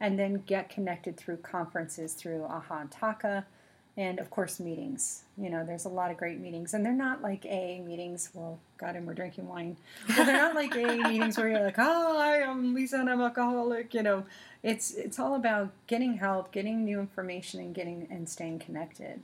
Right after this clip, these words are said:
Speaker 1: And those resources are really gonna help you long term.
Speaker 2: And how many meetings? I know Taka has a lot of coffee talks, and they have different meetings
Speaker 1: Yeah.
Speaker 2: throughout the,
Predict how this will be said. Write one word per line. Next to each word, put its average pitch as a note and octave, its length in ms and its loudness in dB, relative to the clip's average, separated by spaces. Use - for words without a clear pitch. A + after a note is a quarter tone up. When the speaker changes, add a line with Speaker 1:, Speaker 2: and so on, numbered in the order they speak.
Speaker 1:
And F#3+ 260 -6
those F#3+ 180 0
resources F3 600 -2
are E3+ 80 -4
really D#3+ 240 -2
gonna E3+ 160 -6
help E3 260 -6
you E3+ 80 -10
long D#3+ 200 -8
term. - 280 -12
Speaker 2:
And B3 220 4
how C4 80 2
many D4 220 4
meetings? A3+ 520 2
I - 80 0
know G#3+ 140 4
Taka G3+ 300 2
has F#3+ 480 4
a F#3+ 80 2
lot F#3 260 4
of F#3 160 0
coffee A#3+ 480 4
talks, G#3 420 8
and F#3 140 4
they F#3 60 2
have F#3 100 2
different G3+ 240 -4
meetings A3 380 4
Speaker 1:
Yeah. G3+ 120 0
Speaker 2:
throughout G#3 220 6
the, G3 260 4